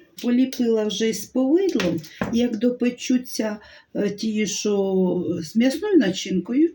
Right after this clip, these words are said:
одразу буду ставити випікати і ці так само. Роліні вже спеклися. Тепер я чекаю, поки спечуться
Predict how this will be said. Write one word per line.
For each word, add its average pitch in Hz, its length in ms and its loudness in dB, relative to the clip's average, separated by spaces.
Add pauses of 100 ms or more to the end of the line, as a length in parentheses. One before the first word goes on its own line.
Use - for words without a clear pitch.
одразу 302 460 2
буду 220 240 -2
ставити 196 440 -4
випікати 185 560 -2
і 165 60 4
ці - 260 -6
так - 280 -8
само. 147 360 -8 (440)
Роліні 226 600 2
вже 208 240 -4
спеклися. 247 840 -2
Тепер 285 400 0
я 262 160 4
чекаю, 226 640 -2
поки 202 260 -10
спечуться 190 760 -8